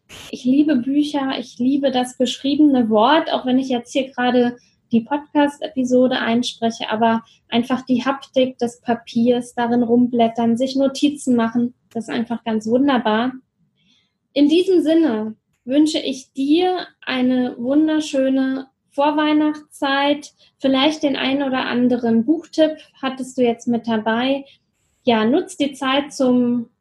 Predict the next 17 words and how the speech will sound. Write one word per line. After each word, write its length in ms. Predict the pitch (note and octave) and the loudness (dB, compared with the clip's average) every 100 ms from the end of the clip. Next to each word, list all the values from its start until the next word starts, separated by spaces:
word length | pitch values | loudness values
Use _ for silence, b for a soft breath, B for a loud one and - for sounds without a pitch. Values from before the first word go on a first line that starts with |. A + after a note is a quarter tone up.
| - | -4
Reflektieren, 1080 | B3+ C4 A#3+ - - C4+ D4 D#4 D4+ D4 | -2 -2 -2 -4 -6 0 2 4 4 2
zum 220 | - A#3+ | -2 -4
Ankommen, 920 | - B3 D4+ D4+ - C4 C4+ C4+ C4+ b b b _ | -2 2 2 0 -2 0 2 2 -2 b b b _
die 80 | B3+ | -8
Feiertage, 1120 | B3 B3+ C#4+ C#4+ C#4+ B3+ B3 B3+ C4 B3+ B3+ | -4 0 2 2 0 -4 -2 -2 0 2 0
vielleicht 320 | B3+ B3 C4+ C4 | -2 -2 -2 -4
auch 120 | B3 | 0
ein 120 | B3+ | 0
bisschen 460 | F4 E4+ D4+ C4+ B3+ | 0 -2 -2 -2 -4
Zeit 400 | B3 B3 B3+ B3 | -4 -4 -4 -6
wirklich 420 | B3+ C4 B3+ - | -6 -6 -6 -8
zum 220 | A#3+ A3+ | -2 0
Lesen, 520 | A3+ A#3+ C4 C4 B3+ | 2 2 0 0 -2
zum 200 | B3+ A#3 | 0 -4
Stöbern, 680 | - - C4+ C4 C4 B3+ B3+ | -4 0 0 2 0 -2 -2
zum 220 | B3 A#3 | -2 -4
Träumen. 640 | A3+ A#3 B3 C#4 C#4+ D#4 | -2 0 2 2 2 2